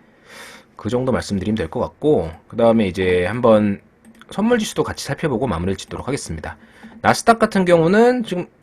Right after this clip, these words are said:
괜찮아요. 뭐 일 프로나 상승이 나오고 있고, 어제 뭐 조금 빠진 종목들도 있기는 했어요. 반도체 쪽이 좀 조정을 받는 종목들이 있었는데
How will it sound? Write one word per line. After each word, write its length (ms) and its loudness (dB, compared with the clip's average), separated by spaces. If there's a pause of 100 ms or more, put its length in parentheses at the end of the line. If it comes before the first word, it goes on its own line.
괜찮아요. 600 2
뭐 180 -2
일 80 -2
프로나 260 0
상승이 300 -2
나오고 300 -2
있고, 400 -6
어제 840 4
뭐 220 2 (240)
조금 480 -2
빠진 460 2
종목들도 420 0
있기는 340 -2
했어요. 300 0
반도체 380 -2
쪽이 480 2
좀 100 -2
조정을 300 0
받는 200 -6
종목들이 380 -8
있었는데 600 -4